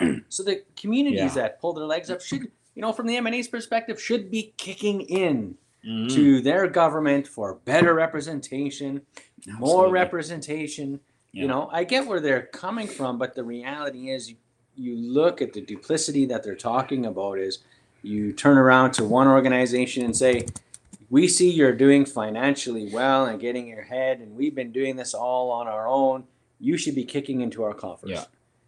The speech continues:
Speaker 1: But then they turn right around in the
Speaker 2: <clears throat>
Speaker 1: same week and tell the M N C, "You don't represent us. We're tired of all the money going right
Speaker 2: Yeah.
Speaker 1: to you.
Speaker 2: <laughs>
Speaker 1: We don't think you have any accountability to us.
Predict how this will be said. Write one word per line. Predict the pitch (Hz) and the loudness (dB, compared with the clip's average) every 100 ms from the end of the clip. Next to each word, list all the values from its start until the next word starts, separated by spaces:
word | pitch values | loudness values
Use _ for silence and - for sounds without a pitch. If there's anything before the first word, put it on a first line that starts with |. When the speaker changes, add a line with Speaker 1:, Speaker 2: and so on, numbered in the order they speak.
| _ - | _ -2
Speaker 1:
But | 285 | 4
then | 220 | 4
they | 233 | 4
turn | - 202 190 143 | 2 -2 0 2
right | 156 220 254 | 4 2 2
around | 240 208 196 185 113 - _ _ _ | 2 2 0 -2 -4 -10 _ _ _
in | 156 160 | -6 -4
the | 156 | -4
Speaker 2:
<clears throat> | 151 - | -4 -4
Speaker 1:
same | 214 226 226 160 | -2 -2 -2 -4
week | 180 143 - _ _ _ _ _ _ - | -6 -8 -12 _ _ _ _ _ _ -8
and | 135 | -8
tell | 131 160 156 | 0 0 2
the | 151 | 2
M | 147 | 2
N | 139 131 | 0 0
C, | 139 135 131 127 _ _ _ _ 101 | -2 -4 -4 -8 _ _ _ _ -18
"You | 107 113 110 113 147 208 | -14 -14 -14 -8 -6 2
don't | 190 156 | 2 2
represent | 160 147 113 139 120 | -2 -4 -8 -8 -6
us. | 135 127 - - _ _ _ _ | -6 -6 -8 -14 _ _ _ _
We're | 110 151 202 | 0 2 2
tired | 180 180 180 | 0 2 4
of | 160 | 6
all | 156 | 4
the | 151 | 4
money | 135 139 139 | 0 0 -2
going | 135 127 | -4 -4
right | 127 | 2
Speaker 2:
Yeah. | 160 | 2
Speaker 1:
to | - 120 | 2 -8
you. | 123 127 127 123 - - | -4 -2 -4 -6 -14 -10
Speaker 2:
<laughs> | - - _ - - _ - 123 | -12 -12 _ -16 -16 _ -20 -10
Speaker 1:
We | 135 226 | -4 0
don't | 233 208 | 0 0
think | 196 196 | -4 -4
you | 170 | -4
have | 147 135 | 0 0
any | 147 180 | -2 -4
accountability | - 151 143 143 135 135 135 | -6 -2 0 0 0 0 -2
to | 127 131 | -4 -12
us. | - 131 131 113 107 | -6 -2 -2 -4 -8